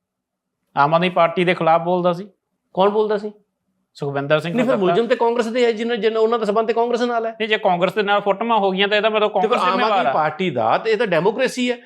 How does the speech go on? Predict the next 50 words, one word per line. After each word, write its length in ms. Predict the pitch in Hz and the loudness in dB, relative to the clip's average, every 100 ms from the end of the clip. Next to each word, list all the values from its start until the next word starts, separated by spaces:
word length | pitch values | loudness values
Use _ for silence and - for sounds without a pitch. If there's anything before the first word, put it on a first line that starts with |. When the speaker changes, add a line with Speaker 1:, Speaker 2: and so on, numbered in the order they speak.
| - | -6
Speaker 2:
ਇਹ 100 | 175 | -2
ਤਾਂ 100 | 180 | 2
ਹੁਣ 140 | 214 214 | 2 2
ਤੁਹਾਨੂੰ 300 | 220 147 190 | 0 2 0
ਸਰਕਾਰ 340 | 220 214 202 | 0 0 0
ਦੀ 120 | 196 | 0
ਕੋਈ 120 | 208 214 | -2 0
ਕਾਰਗੁਜ਼ਾਰੀ 400 | 190 185 202 208 | 0 2 2 2
ਚੰਗੀ 240 | 190 180 | 0 0
ਨਹੀਂ 120 | 202 | 0
ਲੱਗਦੀ, 200 | 190 165 | 2 0
ਤੁਸੀਂ 240 | 156 180 151 | -2 -6 -2
ਬੋਲੋ। 400 | 185 262 349 - _ _ | 0 0 -2 -8 _ _
ਤੁਸੀਂ 180 | 160 151 | -2 0
ਬੋਲ 200 | 123 131 | 2 2
ਸਕਦੇ 340 | 208 220 247 | 0 -2 0
ਆ, 80 | 302 294 - | -4 -6 -10
ਸਾਨੂੰ 340 | - 131 160 | -2 2 2
ਨਹੀਂ 120 | 226 | 2
ਚੰਗੀ 240 | 254 240 240 | 2 0 2
ਲੱਗਦੀ, 300 | 226 196 202 | 0 0 -2
ਕਿਸੇ 300 | 185 196 170 | -2 0 2
ਅੱਜ 140 | 156 | 2
ਬੀਜੇਪੀ 380 | 156 160 202 208 | 0 0 0 0
ਦੀ 120 | 196 | -2
ਕੋਈ 120 | 202 | -2
ਕਾਰਗੁਜ਼ਾਰੀ 420 | 208 180 170 190 190 | 0 0 2 0 0
ਚੰਗੀ 280 | 190 185 | 0 0
ਨਹੀਂ 100 | 190 | 0
ਲੱਗਦੀ, 200 | 190 175 | 0 0
ਅਸੀਂ 100 | 180 | 2
ਬੋਲਦੇ 280 | 165 131 147 | 2 2 2
ਨਹੀਂ 180 | 294 311 | 2 2
ਹੈ। 80 | 156 - _ - | 0 -6 _ -4
ਜਦੋਂ 220 | 165 208 | 0 0
ਕਾਂਗਰਸ 300 | 196 170 190 | 0 0 0
ਦੀ 80 | 202 | -2
ਸਰਕਾਰ 380 | 185 185 165 170 | -2 -2 0 0
ਸੀ, 260 | 190 208 | 0 -4
ਸਾਨੂੰ 240 | 175 143 185 | -2 0 0
ਕੋਈ 100 | - | 2
ਕਾਰਗੁਜ਼ਾਰੀ 360 | 190 190 196 196 | 0 2 0 0
ਚੰਗੀ 220 | 196 196 | -2 -2
ਨਹੀਂ 100 | 208 | -2
ਲੱਗਦੀ, 140 | 202 | -2
ਅਸੀਂ 80 | 185 | -2
ਬੋਲਦੇ 260 | 151 143 262 | 0 0 0
ਨਹੀਂ 120 | 311 | -2
ਸੀ। 140 | 247 | -4
Speaker 1:
ਹੂੰ। 300 | - 156 135 | -10 -10 -10